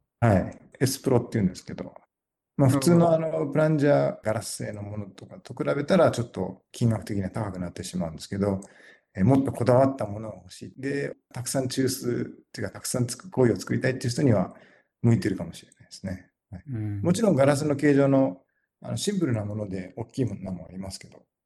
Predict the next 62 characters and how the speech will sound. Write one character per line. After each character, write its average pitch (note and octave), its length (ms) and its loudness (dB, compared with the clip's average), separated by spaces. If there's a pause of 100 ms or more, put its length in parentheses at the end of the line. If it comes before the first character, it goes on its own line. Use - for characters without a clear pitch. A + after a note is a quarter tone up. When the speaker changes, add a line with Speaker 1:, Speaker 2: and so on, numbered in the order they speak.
(160)
Speaker 1:
は G#2 140 -4
い。 - 160 -10 (840)
そ - 140 -4
う C#3+ 40 -2
い C#3 60 -10
っ - 40 -10
た、 D3 420 4
え A2 640 -4 (240)
ー、 B2 40 -6
ワ A#2+ 80 2
ン C3+ 60 -2
ラ C3+ 100 -2
ン C3+ 60 -6
ク G2+ 140 -16
上 G#2 140 -6
の G#2+ 100 -6
も G#2+ 140 -6
の G#2+ 100 -4
を F#2 120 -6
買 - 180 -8
う B2+ 80 0
っ A#2 40 0
て - 200 -8
い A#2+ 40 -2
う - 20 -2
人 - 120 -4
も G#2+ 420 -4
増 G#2 60 -6
え F#2+ 60 -4
て - 80 -14
き - 80 -20
て - 100 -20
ま - 60 -18
す - 120 -16
ね。 G2+ 60 -12
ま B2+ 140 4
あ、 - 200 -4 (360)
そ - 180 -6
れ D3+ 80 4
で G3 140 4
も、 A#2+ 560 2
あ F#2+ 120 -8
の、 F#2+ 180 -10
高 C#3+ 180 -4
価 A2+ 100 -4
な F#2 80 -6
エ - 20 -6
ス - 120 -16
プ A#2 80 -8
レ G#2 40 -6
ッ - 40 -12
ソ A2 80 -12
マ G#2+ 120 -8
シ A2 200 -6
ン F#2+ 40 -6
買 F#2+ 160 -6
う F#2+ 40 -6
よ F#2+ 80 -8
り F2 60 -8
は E2 120 -12
全 F2 240 -10
然 F2+ 300 -6